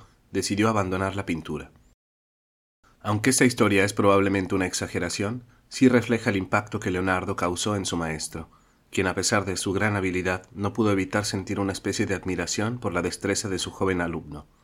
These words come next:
Este episodio subraya la velocidad con la que Leonardo alcanzó una madurez artística excepcional, preparándose para dejar el taller de Verrocchio y comenzar su carrera en solitario.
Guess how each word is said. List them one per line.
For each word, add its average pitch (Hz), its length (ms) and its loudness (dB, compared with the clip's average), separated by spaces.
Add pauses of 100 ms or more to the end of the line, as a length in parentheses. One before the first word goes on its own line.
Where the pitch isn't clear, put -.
(1300)
Este 123 280 2
episodio 104 500 2
subraya 101 460 0
la 101 80 0
velocidad 90 520 0
con 98 160 -4
la 87 100 -4
que 98 120 -4
Leonardo 98 380 -2
alcanzó 104 460 -2
una 107 240 -2
madurez 95 440 0
artística 107 560 -4
excepcional, 80 600 -6 (760)
preparándose 98 680 2
para 90 180 0
dejar 87 300 -2
el 92 120 -2
taller 95 280 -2
de 98 100 0
Verrocchio 101 420 -2
y 101 40 -4
comenzar 90 460 -4
su 98 120 -6
carrera 92 320 -2
en 95 80 -4
solitario. 78 600 -8